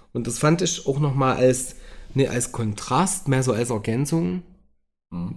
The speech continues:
Speaker 1: in einer aktuellen, also aktuellsten Studie sozusagen.
Speaker 2: Hm.
Speaker 1: Nochmal ganz interessant, die auch nochmal die Pandemie ganz klar mit aufgreift und das nochmal gesellschaftlich sehr aktuell und relevant macht.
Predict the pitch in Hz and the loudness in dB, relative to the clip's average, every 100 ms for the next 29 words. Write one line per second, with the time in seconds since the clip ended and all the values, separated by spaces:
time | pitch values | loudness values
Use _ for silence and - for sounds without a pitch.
0 | - 135 143 127 127 120 123 - 127 - | -4 2 2 2 2 2 -2 -2 -4 0
1 | - 131 123 127 156 117 110 - - - | 0 2 4 4 4 2 -2 -6 -8 -4
2 | 123 104 160 175 - 104 98 123 127 - | -4 2 2 2 -2 -2 -2 -2 -6 -6
3 | 117 110 110 110 107 - 107 95 107 139 | -6 -6 -6 -6 -8 -6 -4 -4 -4 -8
4 | 156 80 107 - _ - 131 131 131 120 | -8 -10 -12 -18 _ -6 -2 0 0 -2
5 | 120 117 117 - 123 156 131 127 123 123 | -6 -8 -8 -4 -2 -2 0 0 0 -2
6 | 120 123 127 127 113 139 - 120 - - | -4 -6 -4 -4 -4 -4 -4 -6 -6 -6
7 | 123 117 127 139 - - 123 131 - 117 | -6 -6 -8 -10 -10 -6 -2 -2 -4 -6
8 | 113 107 113 120 107 110 110 107 - 117 | -6 -8 -8 -6 -2 -2 -2 -6 -14 -8
9 | 120 120 131 117 - 117 - 120 127 117 | 0 0 0 -6 -6 -8 -4 0 0 -2
10 | 117 113 85 120 123 110 92 95 87 127 | -4 -6 -2 0 -2 -4 -6 -6 -6 -8
11 | - 85 87 - - | -6 -6 -6 -8 -14